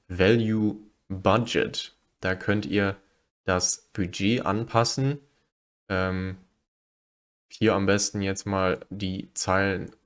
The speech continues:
oder Zellen etwas größer stellen, ne? Aktuelles Budget.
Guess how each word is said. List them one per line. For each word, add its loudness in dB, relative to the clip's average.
oder -4
Zellen 2
etwas -6
größer 2
stellen, 0
ne? -2
Aktuelles 0
Budget. 0